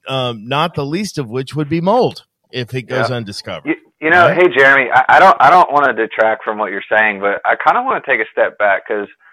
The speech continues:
Speaker 2: y-, again, you've got this concurrent causation thing, and it's interesting 'cause where I see this show up,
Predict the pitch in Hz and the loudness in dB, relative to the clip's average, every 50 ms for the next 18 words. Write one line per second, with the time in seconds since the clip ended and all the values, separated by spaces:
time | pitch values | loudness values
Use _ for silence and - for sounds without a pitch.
0 | _ _ _ _ _ _ _ _ _ _ _ _ _ _ _ _ _ - 127 120 | _ _ _ _ _ _ _ _ _ _ _ _ _ _ _ _ _ -14 -12 -10
1 | - - 123 120 131 131 131 123 120 123 127 120 151 160 147 139 135 120 - - | -6 -4 0 2 4 4 4 4 2 0 2 4 4 4 4 4 2 0 -2 -2
2 | - 127 110 113 160 165 170 156 - 156 139 117 107 117 110 110 - - 110 101 | -6 -8 -2 2 2 2 2 4 4 4 4 4 4 4 2 2 0 -2 -8 -8
3 | - 110 107 107 104 104 101 101 - - - - - - - 107 107 107 107 104 | -6 -4 -2 -2 -2 -4 -6 -10 -14 -14 -14 -14 -14 -12 -8 -4 -2 0 0 0
4 | 101 101 - _ - 113 - - - 170 175 143 151 131 - - 120 107 95 - | -2 -6 -10 _ -12 -12 -12 -8 -6 -6 -4 -4 -4 -6 -6 -6 -8 -8 -8 -8
5 | 120 101 107 127 143 156 214 294 302 294 - - 196 196 190 160 135 107 - - | -10 -4 2 2 4 4 4 2 0 -2 -8 -10 -8 -6 -4 -4 -4 -4 -6 -8
6 | - - - 117 117 110 104 101 101 95 92 90 - | -8 -2 2 4 4 4 6 6 4 4 2 0 -6